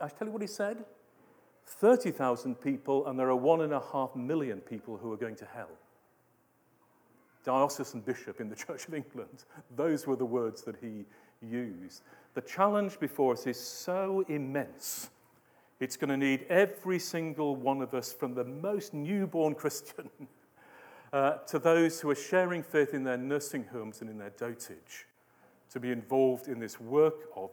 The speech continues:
mission and evangelism. Otherwise, we're gonna see people slipping out of this life, never having discovered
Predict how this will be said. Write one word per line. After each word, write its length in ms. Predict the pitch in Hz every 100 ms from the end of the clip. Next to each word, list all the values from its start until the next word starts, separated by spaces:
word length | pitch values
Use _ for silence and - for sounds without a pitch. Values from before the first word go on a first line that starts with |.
| 110
mission 560 | 120 135 - - 117 131
and 120 | 98
evangelism. 880 | 92 120 117 113 120 110 - 113 107 - - - - -
Otherwise, 520 | 143 143 143 127 127 -
we're 80 |
gonna 180 | 127 120
see 220 | - 127
people 340 | 117 123 113 117
slipping 500 | - - 175 175 143
out 200 | 131 127
of 120 | 113
this 220 | 135 -
life, 240 | 107 104 104
never 420 | 127 143 170 175
having 300 | 143 143 123
discovered 640 | 110 - 127 - - -